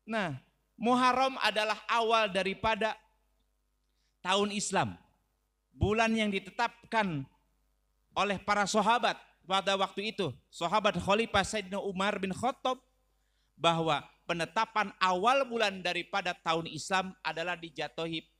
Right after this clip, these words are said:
pada bulan Muharram. Kenapa? Karena bulan Muharram banyak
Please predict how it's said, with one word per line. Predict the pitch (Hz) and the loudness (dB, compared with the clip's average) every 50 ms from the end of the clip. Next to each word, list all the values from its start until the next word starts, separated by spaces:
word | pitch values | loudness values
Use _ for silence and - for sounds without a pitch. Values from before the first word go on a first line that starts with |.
| _ - | _ -4
pada | 175 175 170 175 185 175 | -4 -4 -4 -6 -8 -8
bulan | 151 147 156 156 151 143 147 | -8 -10 -8 -8 -8 -8 -8
Muharram. | 143 123 - 131 135 135 135 120 110 _ _ _ _ _ | -10 -8 -8 -8 -8 -8 -10 -14 -14 _ _ _ _ _
Kenapa? | - 233 262 311 330 320 - 226 202 175 131 - - - - - _ _ _ _ _ | -12 -6 -2 -2 0 0 2 2 2 2 0 -4 -16 -20 -20 -20 _ _ _ _ _
Karena | - 156 160 156 156 147 | -6 -6 -4 -4 -4 -6
bulan | 143 147 156 151 143 139 143 | -4 -2 0 0 0 -2 -2
Muharram | 135 123 139 165 170 175 180 175 180 175 170 _ _ _ _ _ _ | -4 -2 -2 -2 0 0 0 -2 -2 -6 -10 _ _ _ _ _ _
banyak | - 170 170 170 180 196 | -6 -6 -4 -4 -6 -8